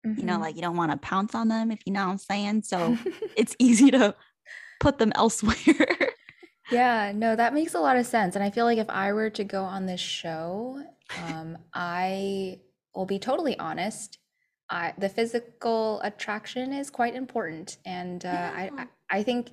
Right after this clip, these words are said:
Speaker 2: you know, even if I'm, like, so emotionally connected to somebody, I feel like if there was no physical spark there, in the end, it would not work for me
Speaker 1: Mm-hmm.
Speaker 2: personally.
Speaker 1: I agree.
Speaker 2: And,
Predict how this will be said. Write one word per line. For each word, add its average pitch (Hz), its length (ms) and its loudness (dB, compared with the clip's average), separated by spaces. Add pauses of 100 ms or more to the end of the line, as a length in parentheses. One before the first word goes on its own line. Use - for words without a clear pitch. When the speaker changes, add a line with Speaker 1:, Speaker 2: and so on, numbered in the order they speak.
Speaker 2:
you 190 100 -8
know, 170 160 -4
even 233 260 -2
if 202 220 -4
I'm, 202 180 -4
like, 185 200 -4
so 185 320 -4
emotionally 185 580 -8
connected 185 680 -10
to 262 120 -14
somebody, 277 680 -8 (840)
I 175 60 -12
feel 196 120 -6
like 208 160 -2
if 214 180 -6
there 190 160 0
was 202 180 -4
no 185 200 -4
physical 196 480 -6
spark 185 480 -6
there, 277 400 -4 (280)
in 214 120 -2
the 208 160 -4
end, 196 300 -2
it 254 200 -2
would 196 240 -2
not 180 260 -2
work 170 220 -8
for 175 180 -8
me 156 480 -10 (320)
Speaker 1:
Mm-hmm. 202 200 -2
Speaker 2:
personally. - 960 -8 (300)
Speaker 1:
I 254 180 -12
agree. 254 400 -6
Speaker 2:
And, - 200 -18